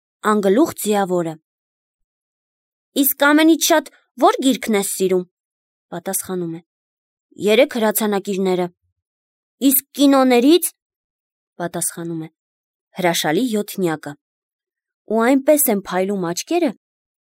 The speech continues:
հետո դասարան է մտնում մեր լեզվի և գրականության դասատուն,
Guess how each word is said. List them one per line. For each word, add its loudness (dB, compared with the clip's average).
հետո 0
դասարան 0
է -2
մտնում -2
մեր -2
լեզվի -4
և -4
գրականության -8
դասատուն, -10